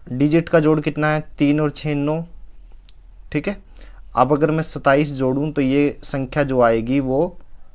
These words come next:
नौ का सात गुना हो जाएगी। नौ का सात गुना कितना होता है? तिरसठ। यानी छत्तीस में सत्ताईस जोड़ने पर अगर तिरसठ आ रहा है तो कंडीशन सेटिस्फाई होती है। तो देखिए छ-, छ-, अ, तिरसठ आ गया, तो इसका मतलब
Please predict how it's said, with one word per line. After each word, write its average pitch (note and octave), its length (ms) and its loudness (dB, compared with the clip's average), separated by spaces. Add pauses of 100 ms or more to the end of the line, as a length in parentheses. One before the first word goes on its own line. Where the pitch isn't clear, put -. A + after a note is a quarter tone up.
(140)
नौ C3 240 2
का D3 140 2
सात D3+ 300 2
गुना D3+ 200 0
हो D3+ 100 0
जाएगी। B2+ 260 2
नौ C3+ 220 -2
का C#3 120 0
सात C#3 300 0
गुना C#3 200 -4
कितना C#3+ 280 -6
होता B2+ 220 -6
है? B2 60 -2
तिरसठ। A#2 560 -6 (520)
यानी C3 260 0
छत्तीस D#3 460 -4
में D#3 120 -2
सत्ताईस D3 340 2
जोड़ने C#3+ 320 0
पर C3 180 0
अगर B2+ 200 -2
तिरसठ B2+ 480 -4
आ A#2+ 120 2
रहा A2+ 300 0
है C3+ 100 -2
तो D3 120 -8
कंडीशन A#2+ 400 -6
सेटिस्फाई C#3+ 500 -4
होती A#2 280 -6
है। A2 160 -8 (420)
तो A#2+ 80 -8
देखिए B2 460 -4 (720)
छ-, - 160 -14
छ-, - 120 -12
अ, A2+ 240 -4
तिरसठ A#2+ 460 -4
आ C3+ 80 2
गया, C3+ 200 -4
तो B2 100 -8
इसका B2 180 -8
मतलब B2 420 -6